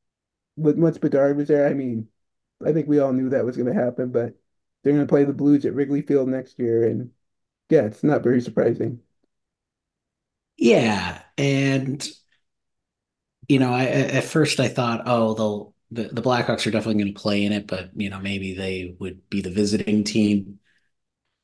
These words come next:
Speaker 2: Uh, but I did see something somewhere today after the announcement that the Blackhawks actually haven't hosted the Winter Classic in, like, over a decade.
Speaker 1: Yeah.
Speaker 2: So, uh,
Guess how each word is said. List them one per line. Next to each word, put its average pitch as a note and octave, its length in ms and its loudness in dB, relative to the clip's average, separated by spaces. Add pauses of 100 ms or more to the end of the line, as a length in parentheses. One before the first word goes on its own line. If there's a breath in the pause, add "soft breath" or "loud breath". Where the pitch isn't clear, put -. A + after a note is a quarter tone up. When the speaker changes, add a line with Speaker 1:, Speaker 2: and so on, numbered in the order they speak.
(120)
Speaker 2:
Uh, G2+ 280 -6
but A2 160 0
I A#2 80 2
did B2 220 2
see B2+ 180 0
something A2 380 -2
somewhere G2+ 720 -4 (420)
today F#2+ 680 -2 (180)
after G2 260 -8
the F#2+ 140 -6
announcement F#2 760 -6 (120)
that F2+ 380 -6 (600)
the G#2 120 -8
Blackhawks D3+ 400 0
actually C#3 340 0
haven't B2 220 0
hosted A2+ 560 0
the F#2 80 -2
Winter F#2 200 -4
Classic G2+ 600 -4
in, F2+ 260 -10
like, F2+ 160 -10
over G#2+ 280 -2
a E2+ 80 -8
decade. - 500 -8 (380)
Speaker 1:
Yeah. E3+ 220 0 (840)
Speaker 2:
So, G2+ 1200 -2 (160)
uh, - 80 -4